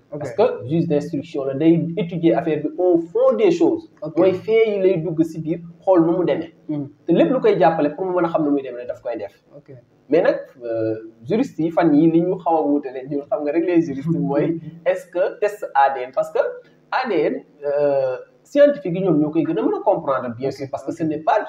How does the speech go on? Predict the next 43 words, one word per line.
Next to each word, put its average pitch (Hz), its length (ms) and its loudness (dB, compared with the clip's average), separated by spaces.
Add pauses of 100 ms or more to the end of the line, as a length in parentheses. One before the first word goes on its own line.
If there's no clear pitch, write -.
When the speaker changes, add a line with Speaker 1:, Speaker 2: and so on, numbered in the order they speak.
Speaker 2:
ça 151 160 0
ne 147 80 -2
relève 139 220 -2
pas - 160 0
du 214 100 -4
domaine 156 320 2
de 135 60 -2
la 123 240 2
droit, 123 320 0
euh, 131 120 -2
du 139 180 2
droit - 300 2
ñuy 139 100 -2
Speaker 1:
Si, 156 60 4
Speaker 2:
wax 165 140 6
Speaker 1:
si, 151 60 0
c'est 139 60 2
Speaker 2:
A 160 120 4
D 165 60 2
N. 175 60 2
Speaker 1:
domaine 165 200 6
sanitaire. 160 380 0
Speaker 2:
Voilà, 135 320 4
Speaker 1:
Ok. - 120 -4
Speaker 2:
c'est 139 160 -10
domaine 196 240 4
sanitaire 165 540 2
la 156 140 -2
affaire 160 240 -2
u, 165 120 -2
affaire 160 240 -6
u 160 40 0
cellule 151 420 0
la, 147 80 4 (300)
affaire 151 180 0
yu 143 100 6
demee 131 220 0
noonu. 110 220 -6 (520)
Mais 202 420 2 (140)
ndax - 320 0
nekk 180 340 0
na 143 100 0
preuve, 165 460 0